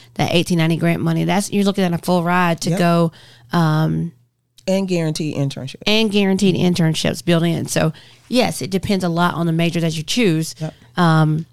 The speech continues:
Speaker 1: if for students. And so I was looking, so like when you mentioned Clemson, and
Speaker 2: Yeah.
Speaker 1: it's like a very specific
Speaker 2: Mm-hmm.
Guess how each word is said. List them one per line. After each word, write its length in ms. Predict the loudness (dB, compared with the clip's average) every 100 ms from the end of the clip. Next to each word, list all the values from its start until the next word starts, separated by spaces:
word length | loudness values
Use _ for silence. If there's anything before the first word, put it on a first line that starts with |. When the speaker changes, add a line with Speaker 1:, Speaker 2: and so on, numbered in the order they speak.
| _ _ _ _ _ _ _ _ _ _ _ -4
Speaker 1:
if 120 | -2
for 200 | 0 0
students. 400 | 2 0 0 -4
And 100 | 0
so 80 | 2
I 140 | 2
was 180 | 0 -2
looking, 460 | -4 -2 -2 -2
so 160 | -2 -2
like 200 | -2 -4
when 140 | 0
you 80 | 0
mentioned 340 | 0 0 -4 0
Clemson, 280 | -2 0
and 100 | 2
Speaker 2:
Yeah. 120 | 2 2
Speaker 1:
it's 100 | -2
like 160 | -2
a 60 | -2
very 320 | 0 0 0
specific 720 | -2 -4 -4 -2 0 0 0
Speaker 2:
Mm-hmm. 340 | 4 4 4